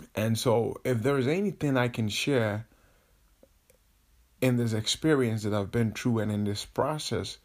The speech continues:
that I've been through, it's mindset. I mean, obviously there are a lot of things that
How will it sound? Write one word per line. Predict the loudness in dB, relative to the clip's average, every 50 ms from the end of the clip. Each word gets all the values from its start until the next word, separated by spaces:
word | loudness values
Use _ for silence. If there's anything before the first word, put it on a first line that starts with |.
| -20 _ _ _ _ _ _ _ -4
that | -2 0 0
I've | 0 0 0
been | 0 0 0 0 -2
through, | -4 0 0 2 2 0 -2 -8 -14 -16 _ _ _ _ _ _ _ _ _ _ _ _ _ _ _ _ _ _ _ _ _ _ _ _ _ _
it's | 0 0 0 0 2
mindset. | 2 4 4 4 4 2 0 0 2 2
I | 4
mean, | 4 4 2 2 0 0 -2 -2 0
obviously | 0 2 2 0 0 -2 0 2 0
there | 2 2 2
are | 2
a | 2
lot | 2 2 2
of | 2 2 -2
things | -4 -4 -2 0 2 2 2 2 2 0 0 -4 -12 -16 _ _ _ _ _ _ _ _ _ _ _ _ _ _ _ _ _ -20 _ _ -20 -14 -10
that | -4 2 4 4 4 4 2 0